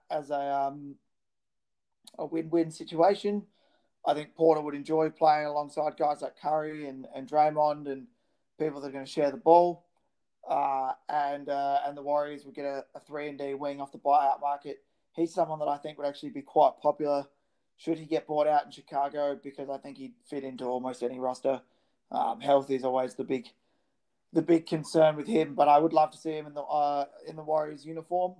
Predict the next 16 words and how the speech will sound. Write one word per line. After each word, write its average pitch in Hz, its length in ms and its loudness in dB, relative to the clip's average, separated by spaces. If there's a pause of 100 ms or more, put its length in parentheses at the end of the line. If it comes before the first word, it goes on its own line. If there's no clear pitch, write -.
(120)
Um, 143 380 -2
so 151 160 -4
we'll 151 100 -6
keep 160 240 -4
our 147 320 2
eyes 147 200 -6 (680)
peeled 165 240 -2
for 160 80 -14
that 165 180 4
one 180 140 0
and 147 100 -12
see 156 180 -8
where 151 140 -4
he 156 140 -8
goes 147 380 -2
if 165 180 -10